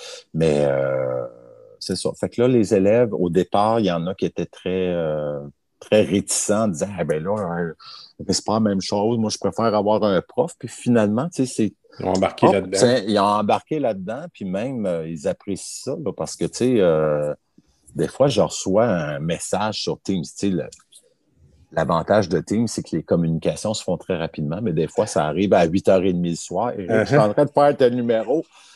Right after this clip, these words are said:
Speaker 1: Puis là, je me dis, « Bon, ok, il est huit heures et demie le soir. D'habitude, je me couche à neuf heures, moins quart. »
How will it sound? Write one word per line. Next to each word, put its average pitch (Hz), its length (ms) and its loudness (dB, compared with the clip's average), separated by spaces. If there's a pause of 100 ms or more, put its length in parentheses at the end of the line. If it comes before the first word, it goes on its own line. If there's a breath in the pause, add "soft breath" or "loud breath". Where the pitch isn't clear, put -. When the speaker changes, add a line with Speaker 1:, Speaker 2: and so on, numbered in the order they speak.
(240 soft breath)
Speaker 1:
Puis 131 140 -4
là, 139 140 4
je 127 140 0
me 107 140 0
dis, « 92 320 -6 (240)
Bon, - 180 4
ok, 113 140 -6
il 98 160 -4
est - 20 -6
huit 98 220 -8
heures 165 160 4
et 113 100 -2
demie 92 120 -4
le 87 60 -6
soir. 92 400 -2
D'habitude, 87 460 -10
je 110 180 -10
me 92 60 -2
couche - 460 -8 (120)
à 107 100 -2
neuf 85 260 -6
heures, 135 480 -2
moins 104 200 -8
quart. » 92 380 -4